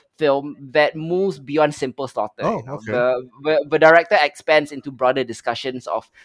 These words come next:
Speaker 1: religion,
Speaker 2: Mm-hmm.
Speaker 1: sexuality, and gender in America, specifically in nineteen seventies America, where, you know, cultural mores were changing, therefore making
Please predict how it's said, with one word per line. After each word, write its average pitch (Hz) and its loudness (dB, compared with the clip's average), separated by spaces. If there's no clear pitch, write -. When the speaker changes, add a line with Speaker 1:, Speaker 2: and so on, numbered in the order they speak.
Speaker 1:
religion, 117 -4
Speaker 2:
Mm-hmm. 123 -8
Speaker 1:
sexuality, 120 -6
and 113 -6
gender 120 -2
in 107 -2
America, 110 -6
specifically 196 -10
in 151 0
nineteen 143 -4
seventies 127 -8
America, 117 -6
where, 113 -4
you 117 -4
know, 110 -12
cultural 127 -6
mores 117 -8
were 110 -16
changing, 165 -12
therefore 165 4
making 160 -4